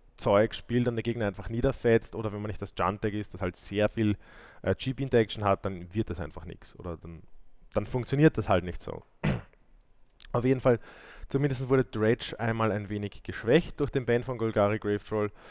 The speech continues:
Ähm, obwohl, ich glaub, das, die eigentlichen Probleme sind Prized Amalgam und, äh, Cathartic Reunion. Der Grave Troll, den kann man ersetzen durch, glaub, Golgari Sack kann man den ersetzen, weil der dredged für fünf.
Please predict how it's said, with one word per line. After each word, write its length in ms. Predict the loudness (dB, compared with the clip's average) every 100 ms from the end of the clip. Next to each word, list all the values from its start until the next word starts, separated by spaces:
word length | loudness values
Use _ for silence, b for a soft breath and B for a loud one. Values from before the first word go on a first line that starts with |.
| B B
Ähm, 580 | 4 8 8 6 -2 -6 -12 _ _ _ _ -12
obwohl, 800 | -10 -8 -4 0 2 2 0 -8 _
ich 80 | -10
glaub, 220 | -4 -2
das, 240 | -2 -4 -2
die 160 | 0
eigentlichen 400 | 0 2 2 0
Probleme 400 | -6 -4 -2 -2
sind 200 | -4 -6
Prized 300 | 0 2 2
Amalgam 460 | -2 -2 0 0 0
und, 380 | -6 -8 -10 -8
äh, 360 | -6 -4 -4 -8 _ -6
Cathartic 460 | -2 2 2 2
Reunion. 600 | -6 -4 -2 0 0 -2 -8 _ b b b b b b -6
Der 80 | -2
Grave 300 | 2 2 2
Troll, 400 | 0 4 4 0 -10
den 260 | -8 -8
kann 200 | 0 0
man 120 | 4 2
ersetzen 500 | 4 0 -2 -8 -4
durch, 400 | -4 -6 -14 -4
glaub, 240 | -4 -4
Golgari 460 | -6 0 0 0 -2
Sack 320 | 0 0 0
kann 180 | -6 -4
man 100 | -6
den 140 | -6
ersetzen, 380 | -4 -4 -6 -10
weil 80 | -8
der 100 | -8
dredged 300 | -8 -8 -8
für 120 | -14
fünf. 480 | -4 -4 -4 -10